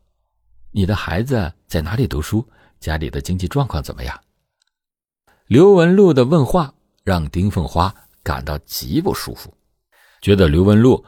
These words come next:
是怕她家里穷，会偷雇主家的东西。丁凤花小声地回答说：“我的两个孩子都已经自食其力，你放心吧。”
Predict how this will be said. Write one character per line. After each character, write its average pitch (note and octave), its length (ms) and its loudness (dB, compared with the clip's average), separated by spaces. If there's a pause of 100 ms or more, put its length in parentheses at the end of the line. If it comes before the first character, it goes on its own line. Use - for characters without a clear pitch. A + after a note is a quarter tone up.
(120)
是 - 220 -4
怕 E2 180 2
她 D2+ 140 -2
家 F#2 180 -2
里 C2+ 140 -6
穷， - 360 -4 (140)
会 D#2 320 -4
偷 D#2+ 220 -4
雇 A2 200 -4
主 D#2 140 -6
家 D2+ 180 -8
的 - 120 -8
东 C3+ 200 -2
西。 - 160 -8 (1040)
丁 A2+ 220 4
凤 G2+ 160 2
花 G#2 240 0 (140)
小 E2 400 -4
声 F#2 180 -4
地 E2+ 80 -2
回 D2+ 180 -4
答 C#2+ 140 -4
说 C2+ 380 -10 (420)
：“我 D#2 160 -6
的 G2+ 80 -2
两 E2 220 -4
个 D#2+ 80 -6
孩 D2+ 280 -6
子 F#2 240 -8 (220)
都 F2 160 -2
已 D2+ 80 -4
经 E2 180 -6
自 F2+ 220 -6
食 F#2 180 -6
其 - 220 -8
力， A#2 220 -8 (140)
你 C#2 100 -8
放 A#2 200 -6
心 C#2 220 -6
吧。” - 180 -12